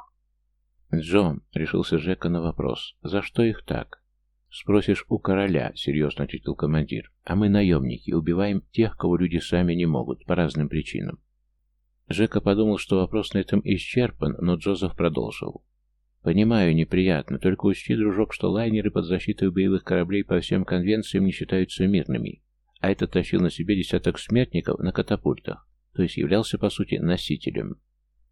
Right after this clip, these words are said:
Помолчав, добавил: «И ещё одно.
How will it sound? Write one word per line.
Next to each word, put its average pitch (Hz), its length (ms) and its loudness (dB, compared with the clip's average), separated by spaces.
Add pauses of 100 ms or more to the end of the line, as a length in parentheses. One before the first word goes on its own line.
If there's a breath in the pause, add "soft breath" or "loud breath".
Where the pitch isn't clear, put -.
(380)
Помолчав, 82 500 2
добавил: 80 560 -2 (240)
«И 104 120 4
ещё - 320 0
одно. - 400 -8